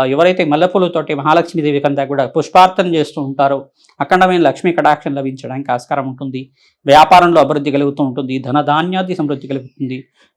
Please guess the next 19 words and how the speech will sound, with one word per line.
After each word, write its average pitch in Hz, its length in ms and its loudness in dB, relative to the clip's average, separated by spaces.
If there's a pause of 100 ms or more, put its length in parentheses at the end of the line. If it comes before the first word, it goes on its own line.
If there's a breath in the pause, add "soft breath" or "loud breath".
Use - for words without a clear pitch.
లక్ష్మీ 202 320 -2
కుబేర 165 320 2
హోమ 156 220 -2
శాంతి 151 280 -4
కార్యక్రమాలంతా 139 760 -6
కూడా 135 160 -2
శ్రీ 147 240 -4
సూక్త 156 220 -10
విధానంగా 143 540 -6 (420)
ఈ - 20 -4
యొక్క 135 140 -6
తామర 156 340 2
గింజలతో 156 460 -2
కానీ, 139 220 -4 (120)
తామర 147 240 0
పూలతో 151 360 -4
కానీ, 135 260 -8
తేనెతో 170 440 -4
కానీ 147 260 -2